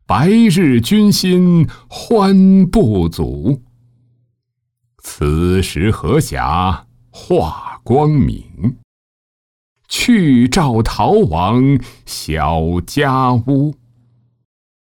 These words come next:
姑苏台上长夜歌，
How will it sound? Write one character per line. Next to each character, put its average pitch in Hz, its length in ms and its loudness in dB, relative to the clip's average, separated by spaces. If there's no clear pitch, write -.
姑 95 380 0
苏 95 240 -2
台 85 340 -4
上 80 540 -4
长 120 560 0
夜 110 320 2
歌， 135 460 0